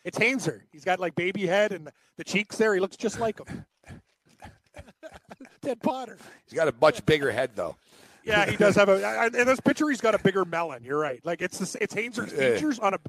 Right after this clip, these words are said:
Speaker 1: on a bigger melon. Good call. Good call.
Speaker 2: That's a pretty solid lineup here. Dustin
Speaker 1: Yeah, actually, I,
Speaker 2: Johnson,
Speaker 1: no,
Speaker 2: Piercy,
Speaker 1: I wrote your line. Do it
Speaker 2: Schauffele,
Speaker 1: again.
Speaker 2: Woodland,
Speaker 1: I mean
Speaker 2: Rahm.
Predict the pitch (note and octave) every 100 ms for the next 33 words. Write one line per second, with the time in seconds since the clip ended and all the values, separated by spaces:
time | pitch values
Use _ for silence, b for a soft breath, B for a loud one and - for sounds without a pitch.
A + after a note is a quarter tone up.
0 | - - E3+ E3 F3+ E3+ D#3 D#3 C#3 G#2
1 | - G3 - D#3 A2+ - - - - B2+
2 | G2 - - D4+ C#4 C#4 A#3 A#3 G#3+ E3
3 | F#3 A#3+ G3+ C3 G2+ E3 E3+ A#3+ - -
4 | D#4+ C#4 C4 C#4+ F#4 G#3+ C3+ - A3 C4
5 | E4+ C#4 A3+ G3+ D3+ D#3 - F#4 G#3+ B3
6 | B3+ D#3+ D#3+ D#3+ F3+ G3 B3+ B2 C#3 D#3
7 | C#3 D#3+ G3